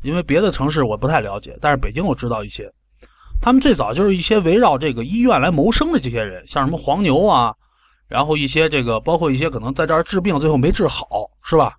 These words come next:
然后还在长期治疗，呃，就这么一个人群在这儿聚集，因为他自己就是等于边治病，边治病边挣钱嘛。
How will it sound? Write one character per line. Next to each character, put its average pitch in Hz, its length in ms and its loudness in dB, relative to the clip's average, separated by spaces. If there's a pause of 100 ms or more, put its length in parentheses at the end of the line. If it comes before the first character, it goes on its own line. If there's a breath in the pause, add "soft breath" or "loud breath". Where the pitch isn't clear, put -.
(140)
然 131 120 -4
后 147 140 0
还 131 180 -2
在 170 120 2
长 143 280 -4
期 185 120 -2
治 151 160 -4
疗， 120 280 -2 (680 soft breath)
呃， 110 360 -12
就 - 140 -10
这 - 140 0
么 254 100 4
一 127 80 -2
个 117 80 -6
人 107 160 -12
群 - 180 -10 (360)
在 135 120 -2
这 131 80 0
儿 120 160 0
聚 127 160 -6
集， 113 260 -10 (280)
因 214 160 0
为 247 80 4
他 240 140 2
自 240 120 -4
己 123 260 -2 (440 soft breath)
就 - 100 -8
是 151 80 -2
等 131 120 0
于 175 80 0
边 269 200 2
治 254 120 0
病， 220 280 -2
边 262 200 4
治 254 100 0
病 190 240 0
边 220 160 2
挣 233 140 0
钱 - 200 -6
嘛。 165 160 0